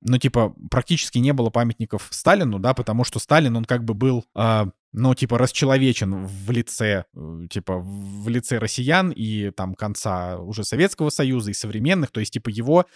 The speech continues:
а, старались вообще, типа, как можно меньше упоминать, просто потому что действительно человек был просто предельно жестокий. И, как бы, ну, мы же не можем просто,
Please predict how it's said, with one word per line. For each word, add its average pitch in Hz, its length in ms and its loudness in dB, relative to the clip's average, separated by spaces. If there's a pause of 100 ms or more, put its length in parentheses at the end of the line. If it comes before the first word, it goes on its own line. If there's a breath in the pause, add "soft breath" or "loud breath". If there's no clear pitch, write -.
(340 soft breath)
а, 110 360 2
старались 120 480 2
вообще, 120 200 0
типа, - 240 -6
как - 160 -6
можно 123 220 0
меньше 120 320 0
упоминать, 143 480 -2
просто 143 260 2
потому 117 280 -2
что - 260 -4 (160)
действительно 135 420 2
человек 123 340 2
был 113 140 -2
просто 127 280 -2
предельно 117 380 0
жестокий. 107 500 -8 (220)
И, 131 120 -2
как 160 180 2
бы, 156 520 4
ну, 160 180 2
мы 165 240 2
же 175 100 2
не 180 120 4
можем 190 220 6
просто, 110 460 2